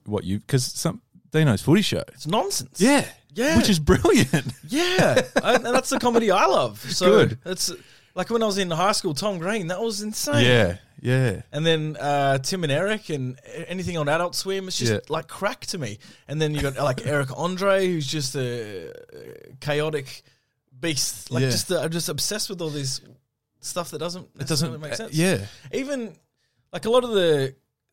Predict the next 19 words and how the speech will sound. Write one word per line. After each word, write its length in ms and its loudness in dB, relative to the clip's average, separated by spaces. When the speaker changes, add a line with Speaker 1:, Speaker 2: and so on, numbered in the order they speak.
Speaker 2:
the, 300 0
uh, 800 -4
the 120 -12
bits 260 -4
I 60 -2
do 140 -2
with 200 -10
Cotto 320 -4
on 120 -8
Dino's 280 -6
Footy 200 -8
Show, 180 -4
there's 180 -4
no 180 0
actual 320 -4
gags. 640 -4
It's 160 -4
just 180 -4
interactions. 920 2